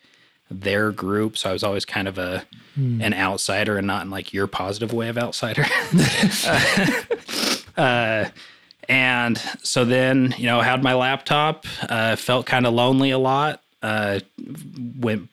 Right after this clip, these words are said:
Speaker 1: back pretty quick to the pornography and masturbation.
Speaker 2: Wait,
Speaker 1: And
Speaker 2: so you're telling me no <laughs> community, no safety to be transparent,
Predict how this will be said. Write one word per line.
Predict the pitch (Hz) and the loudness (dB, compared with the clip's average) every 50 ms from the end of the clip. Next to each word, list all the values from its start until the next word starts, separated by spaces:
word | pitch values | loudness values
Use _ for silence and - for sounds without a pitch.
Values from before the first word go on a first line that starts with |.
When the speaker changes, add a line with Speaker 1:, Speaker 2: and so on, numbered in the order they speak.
| _ | _
Speaker 1:
back | - 107 107 107 - - | -2 -2 -2 -2 -4 -4
pretty | - - 113 107 | -4 -4 -4 -4
quick | 98 - - 110 101 - | -4 -2 -2 -2 -2 -2
to | - | -4
the | 98 92 | -6 -6
pornography | - - 104 98 101 95 90 92 - - 98 | -2 -2 -2 0 0 -2 -4 -6 -8 -8 -8
and | 95 | -6
masturbation. | 95 92 92 92 - - 90 92 92 90 - - - - - - - | -6 -6 -6 -8 -8 -8 -8 -8 -6 -6 -6 -6 -8 -8 -12 -4 0
Speaker 2:
Wait, | 147 151 165 | 2 2 2
Speaker 1:
And | 147 | 2
Speaker 2:
so | - 160 | 2 4
you're | 147 147 | 4 4
telling | 143 - 156 151 147 147 147 139 143 | 4 2 2 4 4 4 4 2 4
me | 139 139 139 135 135 135 135 - - - - - _ - 147 147 | 4 4 4 4 2 2 0 -2 -4 -10 -20 -10 _ 0 2 4
no | 147 151 160 | 4 4 4
<laughs> | 160 | 2
community, | - 180 190 185 185 180 170 170 160 156 143 139 135 131 131 139 143 135 - - - - - - - | 2 4 4 6 6 6 4 4 4 4 4 4 4 4 4 4 2 2 0 -6 -12 -14 -14 -4 2
no | 156 151 147 143 | 4 4 4 4
safety | - - - 151 156 151 - - 170 | 2 4 4 4 4 4 4 4 4
to | 151 156 | 4 4
be | 143 165 160 | 4 4 2
transparent, | 156 - - 165 156 156 - - - 156 147 139 131 127 127 123 127 170 - - - | 2 2 2 4 4 4 2 2 2 4 4 4 4 4 4 2 0 0 -4 -12 -20